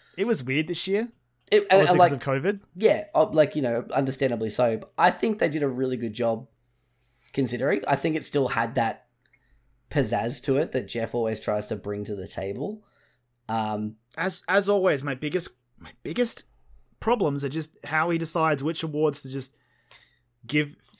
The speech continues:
Speaker 1: time
Speaker 2: throw
Speaker 1: to.
Speaker 2: away. Yeah.
Speaker 1: Jeff, you gave no respect to best soundtrack, and it always makes me so angry.
Speaker 2: Yeah, it, yeah.
Speaker 1: It, it angers me so much. <laughs>
Speaker 2: Yeah, and, uh, speaking of, like, you know, music-related things as well, that was one thing that was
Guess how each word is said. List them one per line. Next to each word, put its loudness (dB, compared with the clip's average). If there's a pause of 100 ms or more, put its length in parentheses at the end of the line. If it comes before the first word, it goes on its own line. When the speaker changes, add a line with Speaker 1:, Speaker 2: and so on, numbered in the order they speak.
Speaker 1:
time 2
Speaker 2:
throw -2
Speaker 1:
to. -
Speaker 2:
away. -2 (160)
Yeah. 0 (600)
Speaker 1:
Jeff, 0
you -6
gave 2
no -2
respect -4
to -4
best -4
soundtrack, -4 (120)
and -4
it -6 (260)
always 0
makes -8
me -6
so -4
angry. -10 (100)
Speaker 2:
Yeah, 0
it, -2
yeah. 0 (100)
Speaker 1:
It, -6
it -8
angers 0
me -2
so 0
much. -6
<laughs> -6 (260)
Speaker 2:
Yeah, 0 (220)
and, 6 (180)
uh, -8
speaking 2
of, 0
like, 0
you -2
know, -2
music-related -2
things -4
as -4
well, 4
that 4
was 0
one -2
thing -2
that -4
was -8